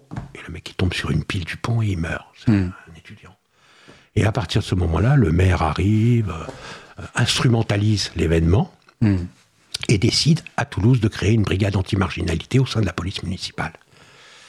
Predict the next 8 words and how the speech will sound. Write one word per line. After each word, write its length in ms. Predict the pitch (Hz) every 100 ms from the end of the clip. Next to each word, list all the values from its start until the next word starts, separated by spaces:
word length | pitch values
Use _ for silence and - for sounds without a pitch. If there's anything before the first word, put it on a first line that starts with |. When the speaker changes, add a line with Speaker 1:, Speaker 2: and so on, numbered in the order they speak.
| - - - _ _
Speaker 1:
Voilà. 240 | - - - _ _ - -
Donc, 360 | 82 78 -
euh, 380 | 78 73 71 71
une 120 | 71
chose 180 | - 82
extrêmement 360 | 76 - 78 87
grave, 220 | 104 147
c'est 160 | -